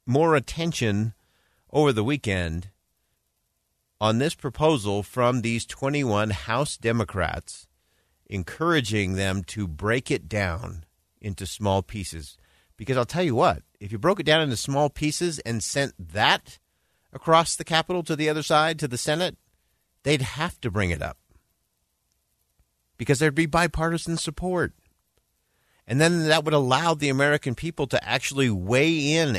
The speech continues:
and voice how they feel about it on a specific, not a generality. The American people could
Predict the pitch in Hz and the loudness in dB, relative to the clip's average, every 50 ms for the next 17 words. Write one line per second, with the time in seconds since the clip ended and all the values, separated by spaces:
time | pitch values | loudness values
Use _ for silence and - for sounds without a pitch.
0 | - - 104 104 107 92 82 80 87 110 117 156 185 175 135 104 - - - - | -2 -2 -2 -2 -2 -2 -4 -8 -6 -2 0 0 2 2 2 0 -2 -4 -6 -12
1 | _ _ _ _ _ _ _ _ _ _ - 123 139 143 135 139 131 107 - - | _ _ _ _ _ _ _ _ _ _ -2 2 2 2 4 2 0 0 -4 -8
2 | 165 180 202 190 170 131 90 104 92 90 95 107 - _ - 135 147 147 151 139 | -10 -6 -4 0 0 0 2 2 0 0 0 -4 -6 _ -4 0 0 0 2 2
3 | 147 143 - - - - 156 147 - - - 196 185 - - 139 131 _ - 120 | 0 0 0 -2 -4 -4 -6 -4 -4 -2 -2 -2 -4 -2 -2 -4 -4 _ -6 -4
4 | 120 127 131 135 131 120 - 135 135 135 135 135 143 143 147 151 156 151 127 107 | 0 2 2 2 0 -2 -2 -2 0 2 2 2 2 2 0 0 0 0 2 2
5 | 107 87 82 80 - _ _ _ _ _ _ _ _ _ _ _ _ _ _ _ | 2 0 -2 -4 -12 _ _ _ _ _ _ _ _ _ _ _ _ _ _ _
6 | _ _ _ _ _ _ _ _ _ _ _ _ _ _ _ _ _ _ _ _ | _ _ _ _ _ _ _ _ _ _ _ _ _ _ _ _ _ _ _ _
7 | _ _ _ _ _ _ _ _ - 120 123 135 147 156 160 - 143 123 147 147 | _ _ _ _ _ _ _ _ 0 0 2 4 4 2 2 0 -2 0 0 0
8 | 135 135 123 - - 139 117 110 | 0 0 -2 2 2 2 2 2